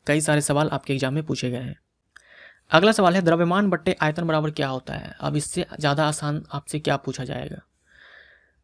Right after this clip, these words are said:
तो द्रव्यमान बट्टे आयतन बराबर घनत्व होता है। तो ये हो जाएगा घनत्व। घनत्व का एसआई मात्रक होता है केजी per meter cube, केजी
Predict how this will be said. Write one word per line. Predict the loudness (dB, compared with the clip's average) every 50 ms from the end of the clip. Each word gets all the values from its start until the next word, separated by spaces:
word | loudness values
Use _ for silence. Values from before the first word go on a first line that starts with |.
| _ _ _
तो | 2 2 4 2 0 4
द्रव्यमान | 8 8 8 10 8 6 8 8 6 6 6 4 0 0 -2 -2 -2 -4 -6 -12 _ 0
बट्टे | 0 0 4 4 2 4 4
आयतन | 2 2 2 0 0 2
बराबर | 2 4 4 4 4 4 2 2
घनत्व | 0 0 0 0 0 0 -2
होता | -2 -2 -2 -2 -4
है। | -4 -4 -8 -12 -16 _ _ _ _ _ _ -20 _ _ _ _ -2
तो | 0 0 4
ये | 4 4
हो | 4 4
जाएगा | 4 4 4 4 2 0 -2 -2
घनत्व। | -2 -4 -4 -4 -4 -6 _ -12 -12 -12 -14 -20 -20 -20 -20 -20 _ _ 0
घनत्व | 4 4 4 4 4 2
का | 4 2
एसआई | 2 2 0 0 2 2
मात्रक | 2 2 2 0 0 0
होता | -2 -2 -2 -2
है | -2 -4
केजी | -4 -2 0 0 0 2 0 -4 -2 -2
per | -2 0
meter | 0 0 -2 -2 -4 -6 -6 -6
cube, | -6 -8 -8 -8 -10 _ _ _ _ _ _ _ _ _ _ _ _ _ _ _ _ _ _ _ _
केजी | 2 2 2 4 2 2 2 2 2 2 0